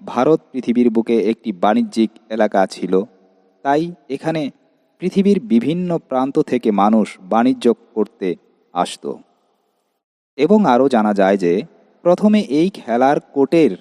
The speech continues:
কোনো কালার ছিল না এবং কুইন ও বিশপ অর্থাৎ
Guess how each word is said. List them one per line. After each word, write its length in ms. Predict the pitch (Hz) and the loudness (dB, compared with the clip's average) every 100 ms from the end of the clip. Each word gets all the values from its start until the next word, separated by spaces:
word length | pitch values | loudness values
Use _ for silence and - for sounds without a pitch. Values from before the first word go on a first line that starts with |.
| _ _ _ - | _ _ _ -6
কোনো 160 | 156 196 | -4 -2
কালার 340 | 104 110 123 - | 0 0 -2 -4
ছিল 140 | 92 90 73 | -2 -2 -2
না 60 | - _ _ _ _ _ _ _ - | -10 _ _ _ _ _ _ _ -4
এবং 260 | 143 185 135 101 _ | 0 0 -2 -6 _
কুইন 320 | 165 180 220 220 208 - _ _ _ | 0 2 4 2 -2 -8 _ _ _
ও 100 | 135 131 123 - 104 | 0 0 0 -6 -4
বিশপ 360 | 147 - 139 - _ | -2 0 -2 -2 _
অর্থাৎ 380 | 117 131 165 113 | -6 -4 -2 -4